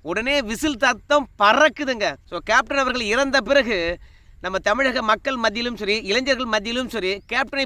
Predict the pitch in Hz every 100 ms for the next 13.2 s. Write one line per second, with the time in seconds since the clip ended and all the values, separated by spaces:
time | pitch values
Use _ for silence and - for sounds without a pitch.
0 | 226 226 233 226 240 190 175 226 320 330
1 | 285 269 262 269 247 233 254 208 247 226
2 | 247 - 233 240 214 180 202 226 - -
3 | - - - 185 254 254 262 294 254 262
4 | 262 285 247 254 202 254 226 202 226 269
5 | 269 - 170 180 240 269 294 269 262 247
6 | 240 240 254 - 233 240 240 240 254 -
7 | 202 202 214 - - - - 196 254 277
8 | 254 240 226 208 190 185 185 202 262 262
9 | 147 - - - 180 277 285 262 226 262
10 | 247 247 262 233 226 226 277 226 220 262
11 | 277 220 240 226 233 220 220 247 240 262
12 | - 233 226 240 226 214 202 190 196 226
13 | -